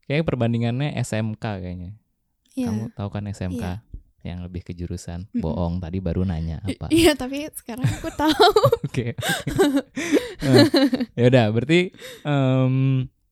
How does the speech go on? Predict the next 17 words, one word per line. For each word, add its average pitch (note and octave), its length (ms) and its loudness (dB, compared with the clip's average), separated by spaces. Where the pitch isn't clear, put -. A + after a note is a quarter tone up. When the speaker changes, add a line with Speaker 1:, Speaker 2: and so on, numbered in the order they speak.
Speaker 1:
Kiara B2+ 300 -2
masuknya D3 400 2
ke - 100 -10
gymnasium, A#2+ 680 2
sekarang A2 260 -6
ke A2+ 100 -6
gymnasium G2+ 640 -4
kan? F#2 180 -6
Speaker 2:
Mm-mm, A3+ 260 -2
berufliches A3+ 680 0
Speaker 1:
Berufliches A#2+ 640 2
Speaker 2:
gymnasium. G#2 720 -2
Speaker 1:
gymnasium. - 640 -20
Ah, D3 220 0
berarti B2+ 260 0
sekarang G3+ 240 -2
udah C#3 240 6